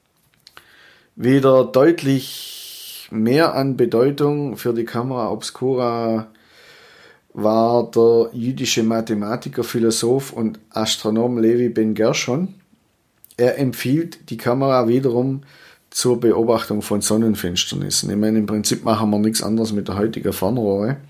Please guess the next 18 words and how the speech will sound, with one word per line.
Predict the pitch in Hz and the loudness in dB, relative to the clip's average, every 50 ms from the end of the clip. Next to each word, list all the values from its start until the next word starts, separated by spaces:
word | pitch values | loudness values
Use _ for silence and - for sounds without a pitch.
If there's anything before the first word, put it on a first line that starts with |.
| _ _ _ - - - - - - - - - - - - - - - - _ _ _ _ - | _ _ _ -20 -20 -18 -18 -18 -18 -18 -18 -18 -18 -18 -18 -20 -20 -20 -20 _ _ _ _ 0
Ähm, | 123 120 123 123 127 127 123 127 127 123 123 123 120 110 - - _ _ _ _ - | 2 4 4 4 4 2 0 0 -2 -2 -2 -4 -6 -8 -12 -18 _ _ _ _ -14
was | - 127 127 131 - 147 | -8 -4 -4 -2 0 0
mir | 151 170 185 | 2 2 4
dabei | 170 156 139 139 135 131 | 2 2 4 4 4 4
aufgefallen | 131 151 147 - 151 139 - 127 120 123 127 104 | 4 2 0 -2 -4 0 2 2 2 0 -2 -4
ist, | 82 131 131 135 - - - - _ - | -6 -4 -4 -4 -4 -4 -6 -10 _ -2
ist, | - 117 127 127 - - - - - | 0 0 2 2 0 -2 -4 -4 -6
die | 120 | -6
Camera | 117 - 123 127 135 139 135 123 92 | -4 -2 -2 0 0 0 0 0 0
Obscura | 113 113 - - - 127 127 127 131 123 120 117 113 | -2 -4 -6 -4 -2 0 2 2 2 2 2 0 0
hat | 110 113 113 - - - - - _ _ _ _ _ _ _ _ _ _ _ _ _ _ _ _ _ _ _ _ _ | -2 -2 -2 -2 -6 -16 -20 -20 _ _ _ _ _ _ _ _ _ _ _ _ _ _ _ _ _ _ _ _ _
vielfäl-, | - - - - - - - 135 143 160 165 160 151 160 - 123 117 113 - | -20 -20 -20 -18 -14 -10 -6 -6 -4 -2 -2 -2 -2 0 2 2 2 2 2
hatte | 127 143 147 - 135 | -2 -2 0 -2 -2
vielfältige | - - 139 156 151 - 131 127 127 131 127 113 113 - - | 0 2 2 2 4 4 4 2 2 0 -2 -2 -2 0 0
Einsatzgebiete | 107 113 113 120 107 95 - - - 90 - - 87 - 87 | 0 0 0 0 0 0 -2 -4 -8 -6 -6 -6 -6 -6 -6
in | 90 90 | -6 -4
der | 87 85 | -4 -2
Astronomie, | 90 92 - - - 87 90 92 98 107 117 123 127 123 123 120 120 123 120 - | -2 -2 -2 -2 -2 -2 -2 0 2 2 2 4 4 2 2 0 0 -2 -4 -6